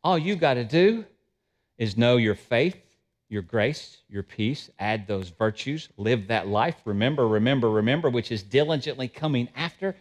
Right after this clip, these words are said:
So Peter's not saying that you have been left defenseless in this world. He's just saying that sometimes we struggle.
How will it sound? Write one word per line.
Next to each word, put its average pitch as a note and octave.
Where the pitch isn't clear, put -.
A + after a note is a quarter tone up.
So F3
Peter's A#3
not G3
saying F#3
that D3+
you E3+
have D#3
been D3
left C#3
defenseless E3+
in B2+
this A2+
world. D3
He's F#3
just D#3
saying C#3+
that B2+
sometimes F#3+
we B2
struggle. C3+